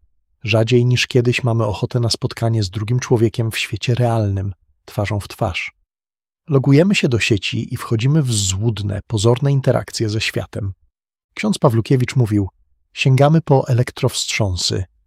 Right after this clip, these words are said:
pornografię, elektronikę, używki, które sprawiają, że nasz organizm na chwilę ruszy,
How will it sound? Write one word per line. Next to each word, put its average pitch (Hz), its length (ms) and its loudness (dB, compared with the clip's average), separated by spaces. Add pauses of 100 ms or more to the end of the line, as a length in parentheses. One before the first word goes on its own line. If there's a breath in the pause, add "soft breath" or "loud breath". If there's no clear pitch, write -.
(200)
pornografię, 131 760 0
elektronikę, 117 760 0 (280)
używki, 135 500 2
które 151 260 -2
sprawiają, 107 640 2
że 104 120 -2
nasz 113 200 -4
organizm 104 520 -2
na 107 60 0
chwilę 113 320 2
ruszy, 120 380 0